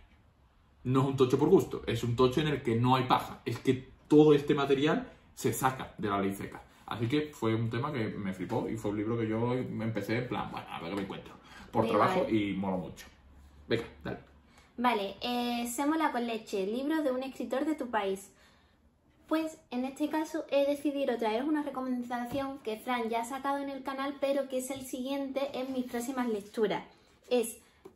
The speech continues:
Speaker 2: El gran detective Byron Mitchell, de Manuel Martín Ferreras. Eh, este autor creo que es de Barcelona. Ah, no, es de
Speaker 1: Es de
Speaker 2: Zamora.
Speaker 1: Zamora.
Speaker 2: Es de Zamora, pero creció en la periferia de Barcelona.
Speaker 1: Ujú.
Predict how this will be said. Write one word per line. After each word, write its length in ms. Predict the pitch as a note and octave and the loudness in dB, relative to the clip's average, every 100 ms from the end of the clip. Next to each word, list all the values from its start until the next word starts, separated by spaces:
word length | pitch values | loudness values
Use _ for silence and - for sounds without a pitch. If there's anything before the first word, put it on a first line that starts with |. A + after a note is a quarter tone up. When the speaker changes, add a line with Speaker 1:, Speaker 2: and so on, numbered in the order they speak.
| - | -4
Speaker 2:
El 140 | A#3 | -2
gran 500 | A#3 C4+ D4+ D4+ D4+ | 0 2 6 8 8
detective 560 | D4 C#4+ C#4+ B3+ A3 G#3+ | 6 4 0 0 0 2
Byron 400 | A#3 C#4 C#4+ C4+ | 0 2 0 -2
Mitchell, 420 | C#4+ C#4+ G4 G#4+ | -4 -2 0 2
de 100 | B3 | 0
Manuel 360 | A#3+ A3 A#3 | -2 -2 -4
Martín 400 | B3+ A#3+ A#3+ C#4 | -2 -4 -4 -6
Ferreras. 640 | C#4+ B3 - - - - - _ _ - _ _ - _ _ _ | -4 -6 -4 -6 -8 -16 -20 _ _ -20 _ _ -20 _ _ _
Eh, 1000 | B3 B3 B3 A#3+ A#3+ A#3+ A#3+ A#3+ A#3 A#3 | -6 -4 -4 -4 -4 -4 -2 -2 -2 -4
este 280 | A#3 B3 - | -6 -6 -2
autor 440 | C#4 B3+ C#4 C#4 D#4+ | -2 0 2 2 0
creo 240 | B3+ B3 | -2 -4
que 180 | A#3+ B3 | -2 -4
es 140 | B3 G3+ | -4 -2
de 120 | G3+ | 0
Barcelona. 720 | A3 B3 B3 A3+ A3+ A3+ B3 | 0 -2 -2 -2 -2 -2 -6
Ah, 120 | - C4+ | -2 2
no, 260 | D#4 D#4+ | 2 2
es 120 | B3 | 0
de 60 | A#3+ | 0
Speaker 1:
Es 60 | A#2+ | 2
de 80 | |
Speaker 2:
Zamora. 140 | - - | 2 6
Speaker 1:
Zamora. 420 | C4 D#4+ D4+ - | 6 8 4 2
Speaker 2:
Es 140 | - A#3+ | -4 -6
de 60 | |
Zamora, 520 | C4 C#4+ C#4 C#4 C#4+ D4+ | -4 -2 -2 0 -2 -2
pero 200 | B3+ B3 | -4 -2
creció 280 | A#3 A3+ B3 | -4 -4 -2
en 60 | |
la 100 | B3+ | -2
periferia 420 | B3+ A#3+ B3 B3 C4+ | -2 -4 -4 -6 -4
de 100 | B3 | -4
Barcelona. 520 | G#3 - G3 G3 C#3+ | -6 -2 0 0 0
Speaker 1:
Ujú. 240 | G#2 F#3+ | -2 -2